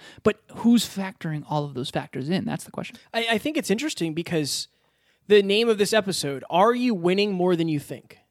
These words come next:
Speaker 2: If you're happy doing what you're doing, I would rather be happy, fulfilled, enjoy, proud, all of those things, doing what I'm doing now than go back five years and have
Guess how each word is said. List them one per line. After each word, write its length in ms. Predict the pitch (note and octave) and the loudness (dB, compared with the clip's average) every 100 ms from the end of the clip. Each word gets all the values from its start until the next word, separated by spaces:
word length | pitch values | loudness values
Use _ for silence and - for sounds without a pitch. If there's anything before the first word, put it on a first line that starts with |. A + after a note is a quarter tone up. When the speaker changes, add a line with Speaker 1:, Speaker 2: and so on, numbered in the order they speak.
| _ _ _ _ _ - | _ _ _ _ _ -2
Speaker 2:
If 200 | A3 F3 | -2 2
you're 280 | G#3+ C#4+ | 4 4
happy 500 | B3+ - F#3 G3 A#3+ G#3+ | 2 0 -2 -2 -4 -2
doing 320 | E3 F#3+ F#3 | -2 0 0
what 140 | F3+ | 0
you're 100 | E3+ | 0
doing, 420 | D3 D3+ F#3 C#4 D4+ _ _ _ _ _ _ _ _ _ _ _ | 2 2 2 -2 -8 _ _ _ _ _ _ _ _ _ _ _
I 180 | F#3+ B3 | 2 4
would 260 | D#4 A#3+ | 2 2
rather 360 | G3 G3+ G#3+ G#3+ | 2 2 4 4
be 160 | F#3 E3+ | 2 -4
happy, 500 | - F#3+ G3 A#3 G#3+ | -4 -4 -2 -2 -2
fulfilled, 680 | - F#3 - F#3 F3+ F3+ F3 | -4 -4 4 6 6 4 2
enjoy, 1040 | F3+ F3 D3 D3+ F#3+ F3 E3+ E3+ E3 E3 _ _ _ _ _ _ - - _ - | -2 -2 0 4 6 6 4 4 0 -2 _ _ _ _ _ _ -20 -20 _ -10
proud, 840 | - G#3+ G3 F#3 F3+ F3 E3+ F3+ - _ _ _ _ _ _ | -2 2 4 4 4 4 2 -2 -8 _ _ _ _ _ _
all 220 | G#3 A#3+ | 6 6
of 100 | G#3 | 4
those 260 | F3 D#3+ C3+ | 2 0 -2
things, 560 | D3 C3+ C#3 - - - _ _ _ _ | -4 -6 -6 -8 -8 -12 _ _ _ _
doing 380 | D#3 G3 G#3+ G#3 | -2 2 4 4
what 140 | F#3+ F#3+ | 4 2
I'm 120 | F#3 | 4
doing 280 | F#3 F3 D3+ | 2 2 0
now 440 | D3 D#3 A3 F3 | -2 -2 -2 -4
than 240 | D#3+ F3+ E3+ | -2 0 0
go 300 | - F3+ F3+ | 4 6 6
back 320 | F3 G3+ G3+ | 4 -2 -2
five 300 | - D#3+ D3 | 0 0 0
years 260 | F3+ F#3+ D3 | 0 0 -2
and 80 | C#3 | -6
have 560 | F3+ F3 D#3+ C3+ - | -4 -2 -2 -4 -14